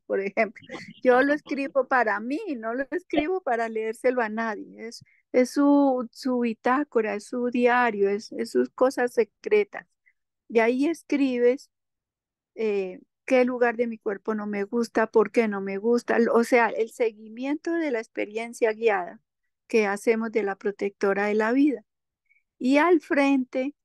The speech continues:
le vamos escribiendo si yo voy sintiendo esa parte como parte de mi cuerpo, si la voy queriendo, si la voy aceptando, si voy reconciliando esa parte. Entonces,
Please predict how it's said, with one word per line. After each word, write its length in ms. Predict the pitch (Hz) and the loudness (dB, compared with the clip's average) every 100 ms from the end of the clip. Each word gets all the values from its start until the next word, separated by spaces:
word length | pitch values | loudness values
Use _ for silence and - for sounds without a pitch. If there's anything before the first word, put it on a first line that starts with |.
| _ | _
le 160 | 220 | -2
vamos 360 | 208 202 220 247 | 0 -2 -4 -2
escribiendo 920 | 269 - 285 277 262 262 254 240 254 - _ _ | -2 -2 -2 -2 0 -2 -2 -2 -2 -4 _ _
si 340 | - - 233 196 | -16 -4 -4 2
yo 320 | 226 233 254 226 | 4 6 4 2
voy 560 | 202 233 233 247 269 | 4 6 6 2 -2
sintiendo 880 | 269 - 220 202 - 226 220 220 233 240 | -10 -14 -14 -10 0 0 0 -2 -2 0
esa 320 | 226 - 226 | -2 -6 -10
parte 580 | - 220 220 - 240 - _ _ _ | -4 -2 -4 -4 -4 -4 _ _ _
como 340 | - 220 202 202 | -2 -2 -2 -4
parte 420 | - 233 247 262 | -2 -2 -2 -2
de 180 | 254 226 | -2 -2
mi 180 | 208 | -6
cuerpo, 840 | 196 - 226 226 208 220 - 226 240 _ _ _ | -2 2 4 4 0 -6 -10 -8 -8 _ _ _
si 220 | - 226 | -6 -2
la 160 | 214 | 0
voy 220 | 202 214 226 | 2 0 2
queriendo, 680 | 247 240 233 233 226 220 233 | 2 2 0 -4 -4 -4 -4
si 200 | 233 202 | -6 -6
la 140 | 180 | -2
voy 340 | 180 202 226 | 2 2 2
aceptando, 880 | 226 226 202 - - 214 226 226 240 _ - _ | 0 -2 -6 -6 -2 0 0 -2 -4 _ -20 _
si 200 | - 220 | -6 -4
voy 360 | 202 226 233 247 | 4 6 6 4
reconciliando 1080 | 247 233 - 233 - 190 208 233 233 226 233 | 0 -2 -2 -6 -6 -4 0 2 2 2 2
esa 220 | 226 208 | 0 -6
parte. 560 | - 240 233 220 _ _ _ _ _ _ _ _ | -2 0 0 -2 _ _ _ _ _ _ _ _
Entonces, 800 | - 214 - 220 220 226 277 285 | -10 -8 0 2 2 2 0 0